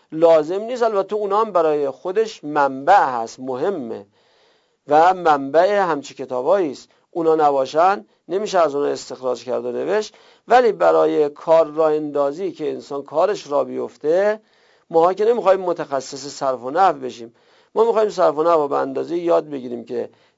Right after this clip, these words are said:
دیگه کتابای عربی که می‌خونیم، لمعه می‌خونیم، مثلاً فرض فرمایید اصول می‌خونیم، کتابای دیگه می‌خونیم، متن عربی می‌خونیم، قرآن می‌خونیم، حدیث می‌خونیم، اگر یک جا مثلاً به یه تخفیف همزه‌ای برخورد کردیم،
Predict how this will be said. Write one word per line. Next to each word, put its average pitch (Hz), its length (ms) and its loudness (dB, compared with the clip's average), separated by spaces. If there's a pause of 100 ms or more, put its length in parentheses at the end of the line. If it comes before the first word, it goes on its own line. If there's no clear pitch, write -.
(120)
دیگه 147 320 -6
کتابای 147 540 0
عربی 139 400 2
که 131 120 -18
می‌خونیم، 147 400 -8
لمعه 127 340 -4
می‌خونیم، 123 380 -10
مثلاً 117 440 -8
فرض 117 240 -6
فرمایید 117 360 -8
اصول 156 280 -12
می‌خونیم، 120 360 -10
کتابای 117 380 -8
دیگه 127 200 -12
می‌خونیم، 165 420 -6 (380)
متن 160 380 2
عربی 147 420 0
می‌خونیم، 135 340 -8
قرآن 131 340 0
می‌خونیم، 123 360 -8
حدیث 147 420 -6
می‌خونیم، 185 420 -6 (580)
اگر 202 400 4
یک 170 420 -4
جا 156 380 4 (320)
مثلاً 151 680 0 (300)
به 156 100 -4
یه 165 100 0
تخفیف 156 460 -4
همزه‌ای 147 380 -4
برخورد 143 380 -4
کردیم، 185 440 -6